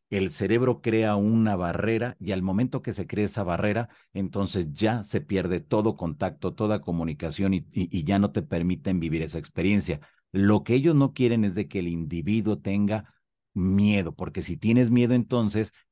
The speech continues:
se va a dificultar y vas a malinterpretar todo lo que ellos te digan. Y si una persona al momento que los vea o al momento que los escuche piensa que está loca o loco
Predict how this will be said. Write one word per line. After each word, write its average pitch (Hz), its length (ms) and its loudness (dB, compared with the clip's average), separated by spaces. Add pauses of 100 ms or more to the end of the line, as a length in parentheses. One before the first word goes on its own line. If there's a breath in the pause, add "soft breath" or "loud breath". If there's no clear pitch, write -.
se 101 280 -2
va 113 160 2
a 113 40 0
dificultar 107 1000 -2
y 104 60 0
vas 95 240 0
a 104 40 0
malinterpretar 87 1200 -2
todo 107 240 2
lo 85 160 -4
que 87 80 -6
ellos 80 260 -6
te 85 140 -4
digan. 95 320 0 (260 loud breath)
Y 92 140 -4
si 101 140 -2
una 143 180 6
persona 123 400 0
al 80 80 -6
momento 98 420 -4
que 107 120 -4
los 85 160 -4
vea 85 320 -2
o 80 160 -6
al 80 80 -4
momento 107 420 0
que 110 120 -4
los 95 180 -4
escuche 87 460 -6
piensa 90 300 -4
que 78 80 -12
está 85 200 -6
loca 90 400 -2 (300 loud breath)
o 87 160 0
loco 92 440 2